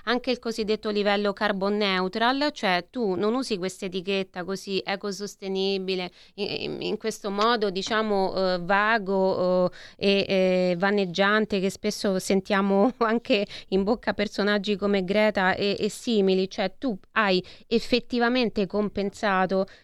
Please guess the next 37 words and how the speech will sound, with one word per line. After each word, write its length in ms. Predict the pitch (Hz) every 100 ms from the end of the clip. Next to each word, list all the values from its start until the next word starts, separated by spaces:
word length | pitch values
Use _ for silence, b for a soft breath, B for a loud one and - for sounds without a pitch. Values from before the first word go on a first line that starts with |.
| -
le 200 | 214 220
emissioni 580 | 214 214 - 233 226
produttive 680 | 202 208 196 190 - 226 202
che 100 | 185
sono 300 | 190 233 202
inevitabili 880 | 196 208 226 262 226 240 226 269 285 B B
piantando 760 | - 226 226 247 202 190 190 190
un 160 | 226 233
milione 640 | 240 254 240 220 240 247
e 80 | 196
mezzo 460 | 208 196 196 180 202
di 160 | 180
alberi. 640 | 214 180 180 170 175 175 170 b b b
Quindi, 500 | - 254 214 190 - -
eh, 420 | 175 185 180 180
è 100 | -
come 240 | - 262 269
se 160 | 269
tu 160 | 254 330
non 180 | 269 233
volessi 420 | 226 233 - 220
derubare, 600 | 233 233 208 233 226 214
ho 40 |
avuto 200 | 208 214
questa 220 | 214 214
impressione, 340 | 226 233 226 208
il 60 |
lavoratore 560 | 208 220 226 226 254 233
della 160 | 214 208
sua 160 | 233
vita, 340 | 220 247 233 214
il 140 | 208
pianeta 380 | 240 233 240 214
del 180 | 208 -
suo 160 | 226
benessere, 540 | 208 220 190 - 220 233
però 280 | 302 226